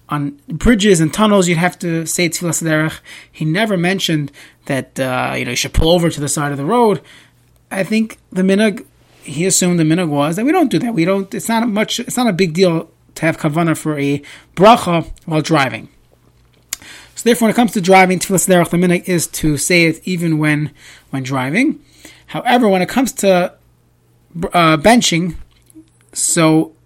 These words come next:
the Mishnah Berurah points out, based on the Chayadim later on, that if a person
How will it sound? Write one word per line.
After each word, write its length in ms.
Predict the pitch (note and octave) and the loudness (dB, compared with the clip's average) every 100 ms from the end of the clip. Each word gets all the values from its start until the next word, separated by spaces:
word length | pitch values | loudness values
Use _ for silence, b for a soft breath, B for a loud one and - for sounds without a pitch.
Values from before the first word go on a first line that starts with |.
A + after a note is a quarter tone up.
| _ _ _ _ | _ _ _ _
the 180 | E3+ D#3+ | -4 -2
Mishnah 280 | F3+ - E3+ | 0 0 2
Berurah 420 | A3+ A3 G3 - _ _ _ - | 6 6 6 2 _ _ _ -6
points 340 | A3 G#3 - | -2 -2 2
out, 280 | G3+ E3+ - B B B B | 2 2 -2 B B B B
based 200 | G#3 G#3 | 0 2
on 40 | |
the 80 | F3+ | 0
Chayadim 360 | E3 D#3+ D#3+ D#3 | 2 2 2 2
later 260 | D3 C#3+ | 0 -2
on, 220 | C#3 G3+ - B B B | -2 -2 -6 B B B
that 100 | D#3+ | -6
if 80 | C#3+ | -6
a 60 | |
person 340 | - D#4 B3+ | -2 0 0